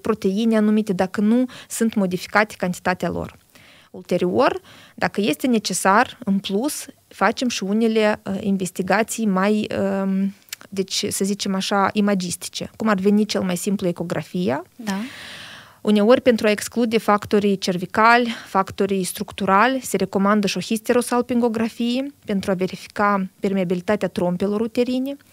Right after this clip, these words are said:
Speaker 1: sau chiar o histeroscopie. Iar, uh, în unele situații, cu scop diagnostic, s-ar putea efectua și laparoscopia diagnostică,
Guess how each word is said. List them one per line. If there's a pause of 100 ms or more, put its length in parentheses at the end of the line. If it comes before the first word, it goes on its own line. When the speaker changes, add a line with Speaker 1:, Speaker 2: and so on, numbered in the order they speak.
(160)
Speaker 1:
sau
chiar
o
histeroscopie. (640)
Iar,
uh,
în
unele
situații,
cu
scop
diagnostic,
s-ar
putea
efectua
și
laparoscopia (140)
diagnostică,